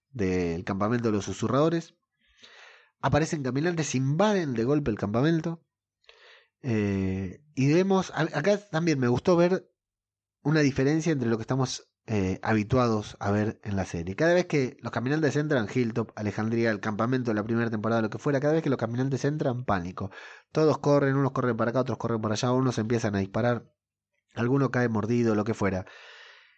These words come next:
Entran los susurra-, los caminantes y los susurradores, lo primero que hacen, ahí está, ¿eh? Un saludo al perrito del vecino, ¿cómo estás, papi? Bien.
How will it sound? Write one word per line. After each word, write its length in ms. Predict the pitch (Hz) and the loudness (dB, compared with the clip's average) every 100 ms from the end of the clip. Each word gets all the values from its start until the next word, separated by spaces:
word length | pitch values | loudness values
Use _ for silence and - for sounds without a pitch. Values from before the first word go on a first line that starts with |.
| _ _ _ _ | _ _ _ _
Entran 280 | 202 220 196 | -2 2 2
los 140 | 151 | 2
susurra-, 420 | 143 131 135 131 135 | 0 0 0 0 2
los 200 | 123 113 | 2 2
caminantes 680 | 117 127 151 190 190 139 - | 0 2 2 2 0 -2 -2
y 80 | 131 | 0
los 160 | 131 | 2
susurradores, 680 | 127 120 135 135 170 175 120 | 0 0 0 2 2 0 0
lo 200 | 117 123 | 0 2
primero 340 | 135 156 185 151 | 2 2 2 2
que 100 | 175 | 0
hacen, 420 | 175 160 117 - | 0 -2 -2 -6
ahí 220 | - 113 | -6 -4
está, 400 | 95 98 90 107 | -2 -2 -2 0
¿eh? 120 | 139 127 | -2 -4
Un 100 | 113 | -2
saludo 340 | 113 120 120 | 0 2 2
al 100 | 107 | 0
perrito 480 | 117 123 120 113 113 | -2 -2 -2 -4 -4
del 180 | 107 101 | -4 -2
vecino, 380 | 104 127 123 113 | -2 -2 -4 -2
¿cómo 160 | 117 | -4
estás, 160 | 110 95 | -2 -4
papi? 360 | 104 104 90 - _ | -2 -4 -4 -10 _
Bien. 400 | 104 104 117 135 | -6 -2 -2 -4